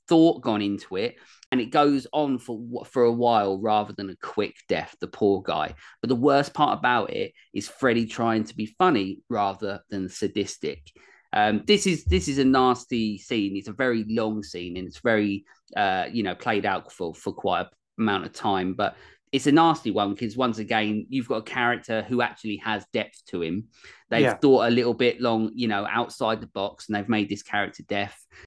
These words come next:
Speaker 1: and it's, and it's sad. And that, that's, you know, it's, it's playing on the trauma, it's playing on the sad side of it, of you going, "I don't want these people to die." And then he does it in bad ways,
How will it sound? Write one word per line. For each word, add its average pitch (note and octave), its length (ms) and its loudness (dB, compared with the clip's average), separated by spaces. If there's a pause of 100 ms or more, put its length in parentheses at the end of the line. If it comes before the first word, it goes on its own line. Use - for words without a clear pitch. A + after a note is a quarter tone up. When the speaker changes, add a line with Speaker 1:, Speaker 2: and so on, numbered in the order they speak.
Speaker 1:
and D3 120 2
it's, - 140 -4 (120)
and G3+ 120 0
it's F#3 140 -6
sad. C#3 360 -2 (120)
And C#3 160 2
that, G2 180 -2
that's, - 380 -4
you D3+ 100 0
know, B2+ 140 0
it's, A2+ 320 -6
it's A#2+ 180 -12
playing C#3+ 360 2
on A2+ 100 2
the A2 80 0
trauma, G#2 540 -2
it's F#2+ 140 -12
playing G#2+ 360 -2
on G2+ 220 -4 (260)
the A2+ 60 0
sad A2 400 0
side F#2+ 260 -2
of F#2 100 -4
it, G2 120 -2
of F#2+ 140 -6
you G#2 140 -4
going, G#2 240 -2
"I B2+ 80 0
don't D3+ 220 -2
want D3+ 240 -2
these F#2+ 200 -10
people F2+ 460 -8
to - 100 -14
die." E2 380 -6 (640)
And A2 160 2
then A2 220 2
he G#2+ 200 -4
does A2+ 240 0
it F2+ 60 -6
in A2 120 -6
bad G#2+ 280 -2
ways, G2 480 -4